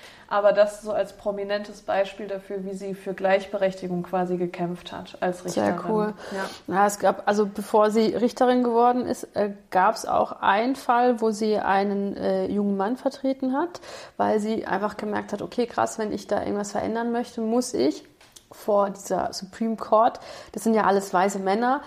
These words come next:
Speaker 2: ich muss die ja irgendwie catchen.
Speaker 1: Ja.
Speaker 2: So, und wenn ich mit, ähm, mit Frauenbelangen, sag ich das mal so, dahin gehe, dann rümpfen die eh nur die Nase und ziehen die Schultern hoch. Also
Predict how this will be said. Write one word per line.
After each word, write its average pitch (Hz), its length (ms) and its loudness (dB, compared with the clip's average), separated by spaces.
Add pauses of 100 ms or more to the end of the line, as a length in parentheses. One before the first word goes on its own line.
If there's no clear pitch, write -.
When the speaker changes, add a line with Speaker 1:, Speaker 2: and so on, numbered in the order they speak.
(120)
Speaker 2:
ich - 100 -16
muss 247 220 4
die 247 80 -2
ja 220 100 6
irgendwie 220 300 2
catchen. 180 640 -2
Speaker 1:
Ja. 220 100 -6
Speaker 2:
So, 208 140 0
und 185 180 0
wenn 208 140 2
ich 214 140 -4
mit, 220 360 -2
ähm, 202 540 2 (160)
mit 208 340 -4 (100)
Frauenbelangen, 233 1080 4
sag 214 160 -4
ich 226 80 -12
das - 180 -14
mal 220 180 -10
so, 220 100 -6
dahin 208 300 -2
gehe, 240 280 0
dann 214 360 -2
rümpfen 220 320 -4
die 202 160 -2
eh 220 40 0
nur 226 100 0
die 226 100 -2
Nase 226 360 -2
und 220 100 -4
ziehen 214 160 -4
die 202 80 -2
Schultern 269 380 0
hoch. 269 160 2
Also 240 320 2